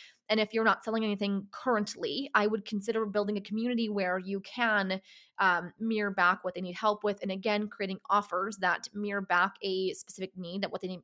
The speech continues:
m-, might need help with. So an example is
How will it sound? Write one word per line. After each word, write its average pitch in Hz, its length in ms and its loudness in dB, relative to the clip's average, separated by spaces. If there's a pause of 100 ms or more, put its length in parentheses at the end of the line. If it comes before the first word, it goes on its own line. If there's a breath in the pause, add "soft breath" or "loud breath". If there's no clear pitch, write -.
m-, 170 300 -6
might 196 180 2
need 202 140 -4
help 175 320 2
with. 202 180 0
So 208 220 2
an 202 80 2
example 214 480 2
is 180 300 4